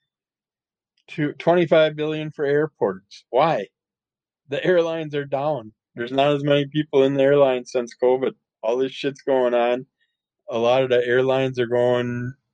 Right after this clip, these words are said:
into bankruptcy right now. And you wanna sit there and put more money in the airports?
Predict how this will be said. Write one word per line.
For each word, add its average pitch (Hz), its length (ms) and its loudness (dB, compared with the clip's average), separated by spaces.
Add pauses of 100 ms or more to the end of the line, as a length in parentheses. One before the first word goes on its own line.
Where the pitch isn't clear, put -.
(340)
into 123 240 -8
bankruptcy 120 640 0
right 104 260 4
now. 90 260 -2 (920)
And 104 460 -4 (240)
you 107 100 0
wanna 110 280 4
sit 113 300 0
there 110 300 4
and 95 320 -6 (540)
put 104 220 -6
more 98 280 0
money 156 340 2
in 175 100 0
the 180 80 2
airports? 196 840 0